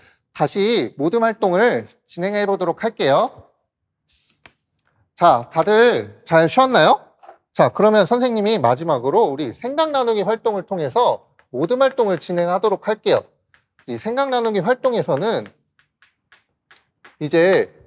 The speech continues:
선생님한테 블록타임 쉬는 시간에 지민이와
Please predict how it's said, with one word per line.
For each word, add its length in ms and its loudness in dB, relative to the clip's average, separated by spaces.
선생님한테 1000 -4
블록타임 680 -6
쉬는 420 -12
시간에 800 -4
지민이와 800 0